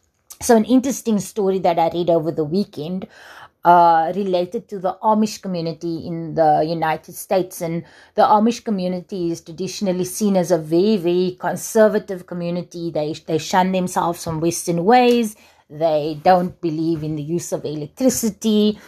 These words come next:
They are, um, highly conservative or considered to be highly conservative. And the interesting practice that I read about was the fact that the Amish people, in fact, believe that an unmarried couple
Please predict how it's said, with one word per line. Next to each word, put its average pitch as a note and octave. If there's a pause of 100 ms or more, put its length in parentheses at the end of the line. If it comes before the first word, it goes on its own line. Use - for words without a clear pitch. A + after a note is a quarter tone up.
(340)
They D3
are, D3+
um, D#3+
highly G#3+
conservative D#3
or D3+
considered F3
to E3+
be D3+
highly E3
conservative. D3+
And D3+
the -
interesting A#3 (580)
practice C4
that F#3
I F3
read E3+
about E3
was E3+
the F3
fact -
that F#3+
the -
Amish C4+ (180)
people, B3
in G#3
fact, A#3
believe G#3
that F#3
an F3
unmarried G3
couple G3+